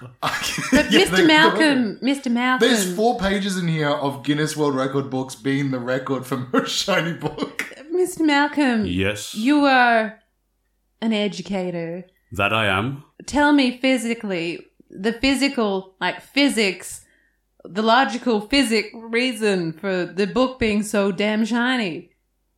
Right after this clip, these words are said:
Speaker 3: Well, it's because it's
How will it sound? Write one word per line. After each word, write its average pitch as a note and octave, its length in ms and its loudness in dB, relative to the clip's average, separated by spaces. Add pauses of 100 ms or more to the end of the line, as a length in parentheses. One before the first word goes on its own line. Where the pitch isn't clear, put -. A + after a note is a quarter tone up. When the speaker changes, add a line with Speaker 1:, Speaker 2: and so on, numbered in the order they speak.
(260)
Speaker 3:
Well, A2 380 0
it's G#2+ 380 -4
because C3+ 840 -2 (560)
it's - 420 -2